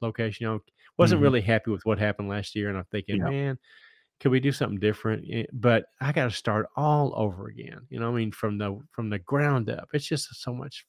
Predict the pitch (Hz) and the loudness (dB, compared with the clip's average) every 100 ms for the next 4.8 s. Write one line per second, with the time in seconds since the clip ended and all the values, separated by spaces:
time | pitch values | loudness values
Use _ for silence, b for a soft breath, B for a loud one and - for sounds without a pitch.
0 | - 131 107 107 101 - - 110 107 120 | -2 0 0 -6 -14 -16 -14 -14 -12 -16
1 | - 120 107 110 _ _ B B B B | -8 -6 -4 -6 _ _ B B B B
2 | B B B B 131 123 127 127 113 110 | B B B B 12 12 10 6 2 2
3 | 120 117 117 - 113 113 107 98 98 98 | 2 4 2 2 0 0 0 0 0 -2
4 | - - - 107 90 101 110 | -6 -12 -8 -8 -6 -8 -10